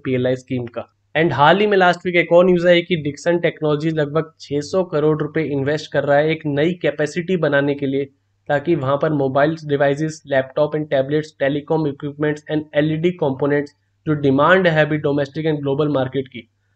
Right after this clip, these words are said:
उनको केटर करने के लिए। तो यहाँ देख सकते हैं बिजनेस एक्सपेंशन जारी है। And यही सब प्रोडक्ट्स की हम बात कर रहे थे आईटी हार्डवेयर्स में। तो कंपनी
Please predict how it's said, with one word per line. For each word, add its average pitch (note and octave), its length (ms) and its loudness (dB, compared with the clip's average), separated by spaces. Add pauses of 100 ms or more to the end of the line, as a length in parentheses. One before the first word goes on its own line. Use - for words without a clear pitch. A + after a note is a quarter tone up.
(240)
उनको D3+ 340 0
केटर D3+ 420 0
करने C3+ 320 0
के B2+ 80 -6
लिए। B2+ 140 -4
तो C#3+ 120 -6
यहाँ C#3+ 160 0
देख D3+ 140 -4
सकते D#3+ 220 -6
हैं D#3+ 100 -2
बिजनेस D3+ 380 -4
एक्सपेंशन C#3+ 540 -4
जारी C#3 300 2
है। E3 160 -2 (440)
And D3 140 2
यही D#3+ 140 4
सब F#3+ 180 0
प्रोडक्ट्स E3 320 2
की F#3 80 0
हम E3 120 2
बात D3 260 2
कर D3+ 60 -2
रहे D3 120 0
थे D3+ 100 -2
आईटी C#3+ 320 0
हार्डवेयर्स B2+ 520 0
में। C3+ 100 -2
तो D3 160 -2
कंपनी F3 380 -2